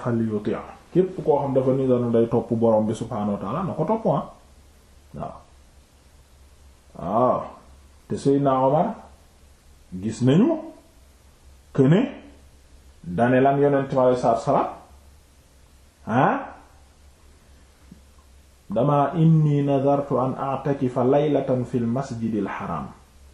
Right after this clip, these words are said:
Sallallahu alayhi wa sallam. Kii fil masjidil haram zaadahu Allahu tashrifa, zaadahu Allahu tashrifan wa takriman.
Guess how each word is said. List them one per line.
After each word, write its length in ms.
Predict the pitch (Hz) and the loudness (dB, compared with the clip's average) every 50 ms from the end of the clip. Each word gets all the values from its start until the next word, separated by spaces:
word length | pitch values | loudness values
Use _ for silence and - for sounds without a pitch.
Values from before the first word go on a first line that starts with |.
| - - _ _ _ - - _ _ _ - - _ _ _ - | -20 -20 _ _ _ -20 -20 _ _ _ -20 -20 _ _ _ -20
Sallallahu 640 | - - 143 139 139 139 135 135 131 123 123 120 | -8 -2 0 2 2 2 2 2 2 2 2 2
alayhi 180 | 117 117 110 107 | 2 2 2 2
wa 100 | 107 101 | 0 -2
sallam. 320 | - 107 98 90 80 - - - _ - _ _ - - _ _ - - _ _ _ - | -4 -4 -4 -4 -6 -8 -12 -18 _ -20 _ _ -20 -20 _ _ -20 -20 _ _ _ -2
Kii 220 | 120 123 131 135 131 | 0 2 2 2 2
fil 160 | - 151 151 | 0 0 2
masjidil 440 | 151 165 156 147 143 135 139 131 127 | 2 2 2 2 2 2 2 2 0
haram 420 | - - 131 120 117 120 123 127 120 | 0 0 0 2 2 2 0 0 2
zaadahu 380 | 117 131 139 139 - 127 127 127 123 117 | 2 2 2 4 2 2 2 2 2 2
Allahu 360 | 117 120 131 135 135 131 123 135 | 4 4 4 4 2 0 -2 -4
tashrifa, 540 | 127 123 - 120 127 139 - - 139 - 107 | -4 -4 -2 -2 -2 -2 0 -2 -2 -2 0
zaadahu 380 | 123 135 143 131 131 131 135 131 | 0 2 2 4 4 4 4 4
Allahu 300 | 131 151 165 170 165 170 | 4 4 4 2 2 2
tashrifan 400 | 170 156 - 160 165 151 156 151 151 | 2 2 4 4 4 4 4 4 4
wa 100 | 151 151 | 2 2
takriman. 500 | - 151 147 - - 220 285 330 330 339 | 2 0 0 2 2 4 4 4 2 2